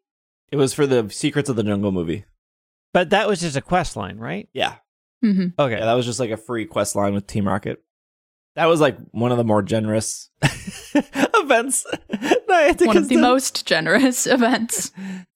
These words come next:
Speaker 1: Uh, speaking of generous, uh, I think I haven't seen anyone complain about this upcoming event. It looks really great.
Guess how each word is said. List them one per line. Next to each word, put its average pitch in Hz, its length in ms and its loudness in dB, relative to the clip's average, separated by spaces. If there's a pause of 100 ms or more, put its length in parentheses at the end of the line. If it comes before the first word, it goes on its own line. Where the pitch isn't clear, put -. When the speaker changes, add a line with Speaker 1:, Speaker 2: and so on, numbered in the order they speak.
(140)
Speaker 1:
Uh, 160 260 4
speaking 370 640 2
of 156 240 2
generous, 123 760 2 (180)
uh, 107 480 4
I 113 120 2
think - 460 -4 (440)
I 113 100 -6
haven't 180 280 0
seen 180 340 0
anyone 247 460 0
complain 277 340 0
about 226 200 2
this 123 120 -2
upcoming 185 360 0
event. 180 320 0
It 127 80 4
looks 165 200 0
really 175 180 2
great. 160 360 0